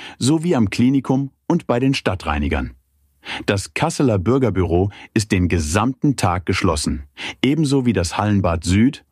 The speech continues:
und das Auebad. Auch in Göttingen fahren keine Stadtbusse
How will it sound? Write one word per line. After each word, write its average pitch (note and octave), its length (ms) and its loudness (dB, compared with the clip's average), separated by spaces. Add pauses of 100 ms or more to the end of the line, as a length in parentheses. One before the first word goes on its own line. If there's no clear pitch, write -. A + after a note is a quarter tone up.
(100)
und C#3 200 2
das C3 120 -2
Auebad. D#2+ 600 -2 (880)
Auch C#3 220 -2
in A2 160 0
Göttingen A2 420 2
fahren G2 380 0
keine F#2 260 0
Stadtbusse G2 640 0